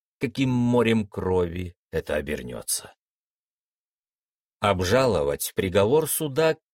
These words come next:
Кемал Цагоев не стал. Князья Цагоевы не имели привычки жаловаться.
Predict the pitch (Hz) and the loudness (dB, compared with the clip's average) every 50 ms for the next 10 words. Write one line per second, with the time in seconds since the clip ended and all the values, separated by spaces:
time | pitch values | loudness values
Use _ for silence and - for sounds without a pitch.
0 | _ _ - 151 143 135 131 131 131 131 127 - - 127 120 110 98 98 95 98 | _ _ 0 0 0 2 0 0 -2 -2 -2 -4 -2 -2 -2 0 0 -2 -2 -2
1 | 95 92 - - 82 78 - - - - - 62 64 60 57 - - _ _ _ | -2 -6 -8 -10 -10 -6 -6 -6 -6 -6 -8 -8 -8 -8 -8 -10 -16 _ _ _
2 | _ _ _ _ _ _ _ _ _ _ _ - 110 110 104 98 95 101 98 92 | _ _ _ _ _ _ _ _ _ _ _ 0 2 2 2 2 4 4 4 4
3 | 92 - - 101 90 85 92 95 95 92 90 90 87 85 90 90 90 90 90 90 | 2 2 0 -2 -2 0 0 0 0 0 0 -2 -4 -4 -4 -4 -2 -2 -2 -2
4 | 92 95 98 95 95 92 95 101 101 98 92 87 80 - - 73 69 69 71 71 | -2 0 0 0 0 2 2 2 2 2 0 -2 -4 -6 -8 -10 -10 -8 -10 -8
5 | - - - - 71 73 - _ - 80 76 71 73 69 65 64 60 57 - - | -8 -8 -8 -8 -12 -14 -14 _ -10 -8 -8 -6 -6 -6 -6 -8 -10 -12 -12 -8
6 | - - - - 52 52 - | -6 -6 -6 -6 -8 -10 -12